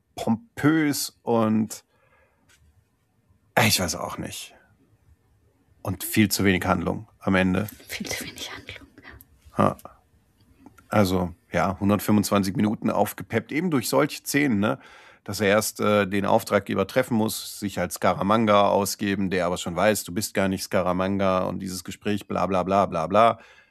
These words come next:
Speaker 1: Ähm, ja, man, man merkt diesem Film auch an,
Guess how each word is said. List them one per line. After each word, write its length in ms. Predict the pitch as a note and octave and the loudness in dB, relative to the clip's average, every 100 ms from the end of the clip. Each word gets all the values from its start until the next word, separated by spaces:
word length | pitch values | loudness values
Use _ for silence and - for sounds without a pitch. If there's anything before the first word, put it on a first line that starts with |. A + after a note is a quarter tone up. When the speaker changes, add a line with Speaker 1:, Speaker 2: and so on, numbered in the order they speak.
| _ _ _ _ _ | _ _ _ _ _
Speaker 1:
Ähm, 760 | A2 G#2+ G2+ G2 G2 G2 F#2+ G2 _ _ _ _ | 0 2 4 2 2 0 -2 -6 _ _ _ _
ja, 300 | G2+ A2 D3 | -2 2 4
man, 260 | G#2 G2 G2+ | 2 0 -2
man 200 | G#2+ G#2 | -2 2
merkt 240 | A2 C3+ | 2 0
diesem 200 | B2+ A2 | -2 -4
Film 280 | G2+ B2+ C3+ | 0 0 2
auch 180 | B2+ - | 0 0
an, 400 | A#2 A#2+ B2 | -2 0 0